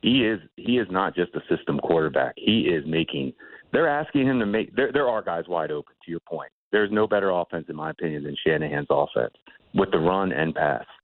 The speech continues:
Everybody's open. They can run the ball. They can gash you. But then you see these man-to-man throws that Purdy makes. He's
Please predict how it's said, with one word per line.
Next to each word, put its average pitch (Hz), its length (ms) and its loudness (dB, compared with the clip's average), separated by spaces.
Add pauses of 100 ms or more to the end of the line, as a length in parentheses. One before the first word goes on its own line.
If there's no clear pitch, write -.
(880)
Everybody's 95 480 2
open. 82 400 2 (160)
They 82 60 0
can 76 180 -2
run 92 180 4
the 92 60 2
ball. 92 240 2
They 82 120 -2
can 73 160 -8
gash 90 400 0
you. 90 280 0 (560)
But - 200 0
then 131 360 2
you 135 240 0
see 131 120 4
these 110 180 0
man-to-man 104 560 2
throws 107 280 2
that 92 140 -4
Purdy 104 280 2
makes. 101 320 0 (200)
He's 139 140 2